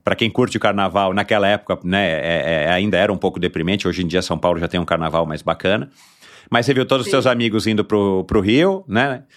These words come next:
Speaker 1: Naquela sauna, fazendo, participando dos bloquinhos e dos desfiles e tal. E você aqui, aí você foi pra Boituva, saltou duas vezes, engoliu ali a sua, a sua frustração de estar em São Paulo
Speaker 2: Uhum.
Speaker 1: e ainda fez um longão no sábado, alguma coisa assim, né?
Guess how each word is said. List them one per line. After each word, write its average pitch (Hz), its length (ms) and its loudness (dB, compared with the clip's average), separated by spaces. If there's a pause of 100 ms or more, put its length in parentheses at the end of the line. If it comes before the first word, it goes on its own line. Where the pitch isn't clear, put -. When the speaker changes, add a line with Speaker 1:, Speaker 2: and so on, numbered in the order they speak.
(180)
Speaker 1:
Naquela 95 320 0
sauna, 98 480 0
fazendo, 82 600 -4
participando 85 420 -2
dos 80 140 -8
bloquinhos 92 680 0
e 80 40 -14
dos 85 220 -6
desfiles 107 540 -2
e 85 60 -4
tal. 110 200 2
E 120 60 0
você 123 260 0
aqui, 127 220 0
aí 131 80 2
você 139 140 -2
foi 135 120 -2
pra 127 140 0
Boituva, 135 560 0
saltou 113 380 0
duas 117 260 0
vezes, 120 540 0 (360)
engoliu 123 480 4
ali 123 200 2
a 104 80 2
sua, 90 500 0
a 78 80 -6
sua 98 180 -2
frustração 113 640 -2
de 98 100 0
estar 90 260 0
em 95 80 -2
São 110 260 0
Paulo 113 480 0
Speaker 2:
Uhum. 214 460 -6
Speaker 1:
e 107 580 4
ainda 104 180 0
fez 104 220 -2
um 107 80 0
longão 95 400 2
no 90 100 0
sábado, 78 520 -2
alguma 85 260 -2
coisa 90 280 0
assim, 73 340 -8
né? 87 260 0